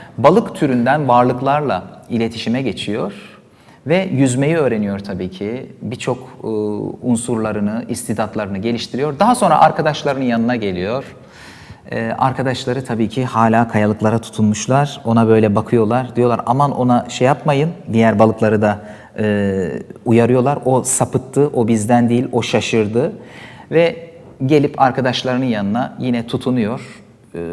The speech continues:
ve yapacak bir şey yok. Çünkü, e, tutunanlara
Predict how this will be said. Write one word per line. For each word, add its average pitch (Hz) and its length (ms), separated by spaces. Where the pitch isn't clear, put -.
ve 123 80
yapacak 123 460
bir 123 40
şey 139 220
yok. 139 160
Çünkü, 135 460
e, 113 280
tutunanlara 156 880